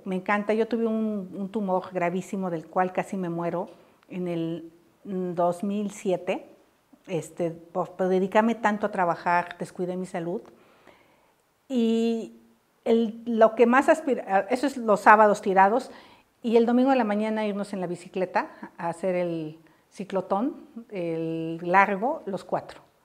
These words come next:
¿no? Es, y después de irnos a cen-, a desayunar al centro. O sea, esa sensación de bajar por Paseo de la Reforma y sentir que la ciudad es tuya y que no hay coches,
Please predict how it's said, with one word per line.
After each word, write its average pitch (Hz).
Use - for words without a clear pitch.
¿no? 202
Es, -
y 208
después 202
de 208
irnos 208
a 185
cen-, 190
a 196
desayunar 190
al 190
centro. 233
O 247
sea, -
esa 302
sensación 214
de 202
bajar 190
por 208
Paseo 202
de 202
la 196
Reforma 175
y 220
sentir 220
que 233
la 202
ciudad 196
es 196
tuya 208
y 180
que 196
no 190
hay 202
coches, 208